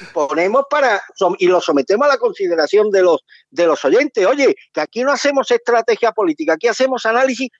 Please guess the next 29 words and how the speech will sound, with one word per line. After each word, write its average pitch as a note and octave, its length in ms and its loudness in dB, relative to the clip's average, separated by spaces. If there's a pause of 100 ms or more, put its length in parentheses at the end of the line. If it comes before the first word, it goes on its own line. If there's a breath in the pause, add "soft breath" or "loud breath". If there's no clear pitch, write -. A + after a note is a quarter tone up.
(140)
y G#3 140 0
valoraciones, D3+ 760 0
análisis A3+ 580 -4
objetivo, G#3+ 640 -2 (240 loud breath)
y D#3+ 100 -12
que - 140 -10
cada F3 240 0
uno A3+ 220 2
saque - 300 -2
sus - 200 -4
conclusiones. E3 640 -2 (300 soft breath)
Ya D#3 200 -2
lo G3 80 2
que G#3 140 0
me G#3 100 0
faltaba, G#3+ 380 0
yo F3+ 120 0
no A#3 120 0
tengo A#3 280 -2
que G#3 120 0
decirle F3+ 680 2
a E3+ 100 2
la D#3 120 0
gente E3+ 360 -2
lo D3+ 120 0
que C#3+ 140 -6
tiene D3 260 0
que C#3 80 0
votar. A#2+ 300 0